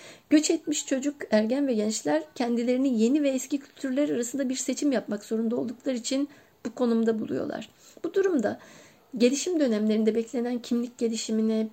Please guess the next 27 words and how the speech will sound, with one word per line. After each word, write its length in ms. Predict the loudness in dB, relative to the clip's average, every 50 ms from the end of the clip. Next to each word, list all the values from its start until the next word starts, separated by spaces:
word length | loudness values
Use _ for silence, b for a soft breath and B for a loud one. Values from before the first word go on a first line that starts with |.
| 0
benlik 340 | 0 2 2 2 0 -2 0
oluşumunu 480 | -2 -2 -2 -2 -4 -2 -2 0 0 0
ya 160 | -2 -2 -2
da 100 | -4 -4
kendilik 560 | -4 -2 0 2 2 2 2 0 -2 -2 -4
algısı 400 | -4 -4 -4 -4 -4 -6 -4 0
ve 180 | 0 0 0 2 0
ebeveynlerle 840 | 0 2 2 4 6 6 6 4 4 0 -2 -2 -2 -2 -2 -2
ilişki 360 | -2 -2 -4 -6 -8 -10 -10 -6
konusunda 580 | -4 -4 -4 -4 -4 -4 -4 -2 -2 -2 -4 B B B B B B B
sarsılma 580 | -14 -10 -8 -8 -6 -6 -6 -6 -4 -4 -2
yaşayabiliyorlar, 880 | 0 -2 -2 -2 -4 -4 -4 -4 -4 -4 -4 -4 -4 -4 -4 -4 -4 -6 B B B B B
savrulmalar 720 | -14 -10 -8 -6 -4 -4 -4 -4 -4 -4 -2 -2 -2 0
yaşayabiliyorlar. 1040 | 0 -2 -4 -4 -6 -4 -4 -2 -2 -2 -4 -4 -4 -6 -8 -10 -14 -16 _ _ _ _ _ _ _ _ _ -20 B B B B B B B B B B B B B B B B
Mültecilik 680 | 2 2 2 4 4 4 6 8 6 6 6 2 0 -2
başlı 360 | 0 0 2 2 2 2 2
başına 340 | 0 2 0 0 -2 -2 -2
zorken 560 | 2 4 4 4 4 2 -4 -4 -4 -4 -4 -6 -8 _ _ _ _ _ _ _ -4
mülteci 460 | -4 -4 -2 -2 -4 -2 0 0 -2
kadın 240 | -2 -2 -4 -4 -2
olmak 400 | -2 -2 -2 -4 -4 -6 -8 -10
daha 260 | -10 -6 -4 -2 -2
büyük 180 | -2 -4 -4 -8
zorlukları 640 | -10 -8 -8 -8 -8 -10 -10 -10 -10 -8 -8 -6 -6
barındırıyor 640 | -6 -6 -6 -6 -6 -8 -8 -10 -10 -10 -10 -12 -10
kendi 280 | -10 -8 -6 -6 -8 -8
içinde. 380 | -10 -10 -10 -8 -8 -8 -10